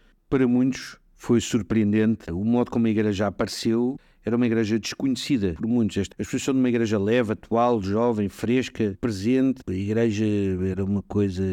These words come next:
esquisita, bafienta, estranha. Portanto, esta presença nova no espaço público,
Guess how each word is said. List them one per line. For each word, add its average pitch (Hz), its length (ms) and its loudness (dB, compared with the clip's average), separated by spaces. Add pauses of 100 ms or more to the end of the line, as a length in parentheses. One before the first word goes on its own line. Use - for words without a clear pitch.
(180)
esquisita, 104 640 -2
bafienta, 104 640 -2
estranha. 110 680 -4
Portanto, 131 260 -4
esta 127 180 -4
presença 131 440 -2
nova 127 240 0
no 110 80 -4
espaço - 380 -6
público, 135 540 -10